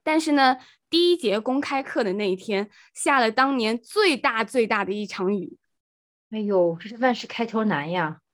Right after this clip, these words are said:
Speaker 1: 我，我，
Speaker 2: 嗯。
Speaker 1: 我当时想的是，呃，预计得有三四十个孩子来吧，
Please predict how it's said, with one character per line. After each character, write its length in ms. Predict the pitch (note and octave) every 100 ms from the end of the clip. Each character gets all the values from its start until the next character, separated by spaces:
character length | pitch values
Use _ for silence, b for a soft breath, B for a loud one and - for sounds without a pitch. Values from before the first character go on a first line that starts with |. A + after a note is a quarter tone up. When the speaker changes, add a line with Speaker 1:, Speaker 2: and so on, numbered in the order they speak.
| _ b b
Speaker 1:
我， 140 | B3 -
我， 160 | A#3
Speaker 2:
嗯。 120 | C#4+ F3
Speaker 1:
我 200 | - A#3+
当 220 | A#3+ F#4
时 100 | F#4
想 220 | - -
的 100 | F3
是， 420 | A3 B3+ A3+ F#3+ - _ _ _ -
呃， 500 | A3+ A3+ G#3+ G#3+ G#3
预 160 | F4+ F4+
计 200 | - D#4
得 140 | B3 C4
有 240 | C4+ G#3+
三 260 | G#3 F4+ F#4+
四 160 | -
十 200 | F4+ B3
个 120 | B3 F4+
孩 240 | - G3
子 100 | A#3
来 220 | A3 F3+
吧， 280 | G3+ F#3+ -